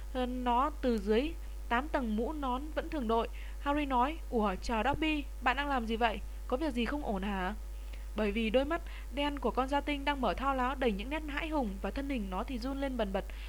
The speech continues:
Mấy thành viên khác của D Q G đang đứng gần Harry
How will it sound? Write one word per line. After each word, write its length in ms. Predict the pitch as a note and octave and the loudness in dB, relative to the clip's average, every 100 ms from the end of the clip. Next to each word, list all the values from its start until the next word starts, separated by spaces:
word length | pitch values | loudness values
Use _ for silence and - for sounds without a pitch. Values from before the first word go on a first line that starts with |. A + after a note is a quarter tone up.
| - | -4
Mấy 100 | A#3 | -2
thành 180 | D#4+ C4 | 0 0
viên 140 | C#4 | -2
khác 240 | C#4 E4+ E4+ | -2 -2 -2
của 120 | A3 | 0
D 60 | F#3+ | 2
Q 220 | C#4 D4 | 2 0
G 280 | C#4+ C#4+ C#4 | 2 2 2
đang 140 | C#4 | 0
đứng 120 | C4 C#4 | -2 0
gần 220 | C#4+ G#3 | 0 0
Harry 440 | A#3+ C#4 D4 C#4 | 0 0 2 0